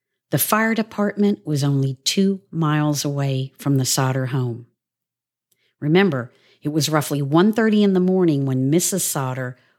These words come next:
woke to the smell of smoke. Once the investigation was complete,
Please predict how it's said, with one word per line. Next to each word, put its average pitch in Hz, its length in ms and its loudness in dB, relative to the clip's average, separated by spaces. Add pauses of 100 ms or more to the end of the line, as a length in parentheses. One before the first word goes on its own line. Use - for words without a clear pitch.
(120)
woke 151 440 0
to - 120 -2
the 139 80 -4
smell 131 360 -4
of 127 80 -8
smoke. - 580 -4 (1600)
Once 226 300 4
the 233 120 6
investigation 160 800 2
was 143 160 0
complete, 135 480 -4